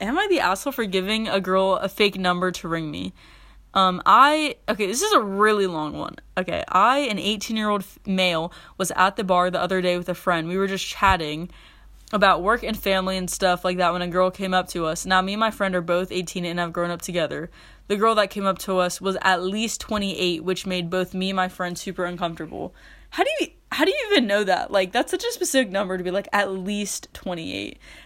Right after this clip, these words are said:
Like, I feel like when you'd assume somebody's age, you'd be like, twenty-five or, like, thirty or, like, twenty, but then this person's like, no, they're, like, at least twenty-eight. Like, I don't know, that's, that's kinda funny.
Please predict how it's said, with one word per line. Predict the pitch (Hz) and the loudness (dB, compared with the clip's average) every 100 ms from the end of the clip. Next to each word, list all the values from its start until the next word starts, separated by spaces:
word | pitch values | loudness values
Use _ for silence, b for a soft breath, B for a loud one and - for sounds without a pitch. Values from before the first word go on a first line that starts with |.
| B | B
Like, | 214 | 2
I | 226 | 2
feel | 233 285 | 4 2
like | 349 | 2
when | 381 | -2
you'd | 381 294 226 b b b - | 0 -2 -2 b b b -4
assume | - 254 - 214 | -2 0 -2 -4
somebody's | 110 262 - 180 | 0 0 0 -2
age, | 190 196 190 | 0 0 0
you'd | |
be | 202 | 2
like, | 196 185 | 2 0
twenty-five | - 202 190 170 170 185 | -4 -4 -2 0 2 2
or, | 196 | 0
like, | 190 180 | -2 -2
thirty | - 180 175 185 | -4 -4 -2 -2
or, | 185 | 0
like, | 180 175 | -2 -4
twenty, | - 180 175 185 | -6 -4 -2 -2
but | |
then | 190 190 | 0 0
this | 190 | -4
person's | - 202 220 | -4 -6 -4
like, | 214 190 185 | 0 0 0
no, | 190 175 | -6 -4
they're, | 165 165 | -4 -4
like, | 156 156 | -4 -6
at | - 170 170 | -2 0 0
least | 170 175 - | -6 -6 -8
twenty-eight. | 170 165 165 - | -8 -8 -10 -8
Like, | 165 | -2
I | 196 | 0
don't | 226 | 0
know, | 165 | -2
that's, | 160 196 | -2 -4
that's | - - 196 - | -4 -4 -4 -2
kinda | 262 | -6
funny. | 220 160 170 | -4 -8 -10